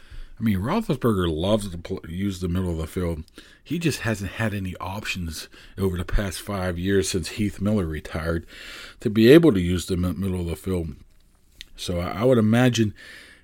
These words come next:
that's a huge opportunity for the Steelers to be able to use a,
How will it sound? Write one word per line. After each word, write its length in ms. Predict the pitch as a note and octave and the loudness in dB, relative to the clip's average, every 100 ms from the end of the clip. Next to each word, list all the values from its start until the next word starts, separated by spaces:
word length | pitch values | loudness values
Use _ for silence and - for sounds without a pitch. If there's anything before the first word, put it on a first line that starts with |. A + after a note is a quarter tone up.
| - | -10
that's 400 | E2 G#2 G#2 - | -4 -2 -2 -2
a 60 | |
huge 720 | F2 - A2 A2 G2+ F2 - - - - - - - - | -2 0 4 4 4 -2 -8 -10 -20 -20 -20 -20 -20 -8
opportunity 960 | G#2 G2 F#2 - A2+ G2+ F#2+ F#2 F2+ - - - - - _ | -6 -4 -6 -2 0 0 0 0 -2 -6 -18 -20 -20 -20 _
for 200 | - F#2+ | -4 -2
the 80 | F2 | -2
Steelers 500 | - F#2 F#2 E2+ - | -4 -2 -2 -2 -6
to 100 | D#2 | -6
be 260 | F2 F2 | 0 4
able 240 | G2 F2+ E2+ | 4 4 0
to 120 | E2+ | -2
use 340 | E2+ G#2+ G2 | 2 4 4
a, 180 | F2+ | -2